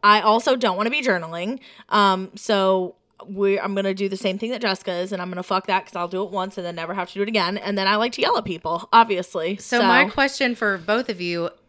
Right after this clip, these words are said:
Speaker 2: like, uh, kind of on the lines of this, is if somebody were to punch you, would you punch them back?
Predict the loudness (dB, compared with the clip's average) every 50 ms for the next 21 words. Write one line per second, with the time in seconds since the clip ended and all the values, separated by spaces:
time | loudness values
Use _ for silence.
0 | _ -20 -18 -12 -6 -6 -6 -6 -8 -12 _ _ -18 -16 -16 -16 _ _ _ _
1 | -6 -2 -2 0 0 -2 -6 -6 -6 -6 -4 -2 -2 -2 -2 -4 -6 -6 -8 -8
2 | -8 -8 -6 -6 -6 -8 -12 _ _ _ _ _ _ _ -6 -4 -4 -4 -4 -2
3 | 0 0 0 0 -2 -2 -2 -2 -2 -4 -4 -4 -4 -4 -4 -4 -6 -8 -8 -6
4 | -4 -4 -4 -4 -6 -6 -8 -10 -8 -10 -8 -8 -8 -10 -10 -8 -6 -4 -4 -4
5 | -4 -6 -6 -6 -6 -6 -4 -2 0 0 2 0 0 -4 -8 -14